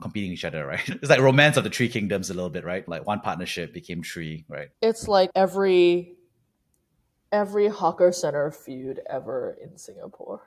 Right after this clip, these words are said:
Speaker 1: <laughs> It's like
Speaker 2: "You're not the real Tai Hua Mi Bao." <laughs>
Speaker 1: We were all the original Rocher Road beancurd stall, yeah. Then everyone's like, "Your stall is, like, the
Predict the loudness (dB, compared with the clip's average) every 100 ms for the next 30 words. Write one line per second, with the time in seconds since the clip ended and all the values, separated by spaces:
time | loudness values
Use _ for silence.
0 | -14 -6 0 2 2 0 -2 -4 0 4
1 | 6 8 8 6 6 2 2 2 2 4
2 | 6 4 4 -2 0 4 4 2 -8 -10
3 | -18 -18 -16 -16 -14 -16 -16 -16 -4 4
4 | 6 8 10 10 10 8 6 6 2 4
5 | 4 4 0 0 0 0 0 -4 -2 -2
6 | -2 -6 -10 -6 -2 -2 -4 -8 0 2
7 | 2 0 0 -2 -4 -6 -14 _ -16 -6
8 | 4 6 8 6 6 4 4 4 6 6
9 | 6 0 0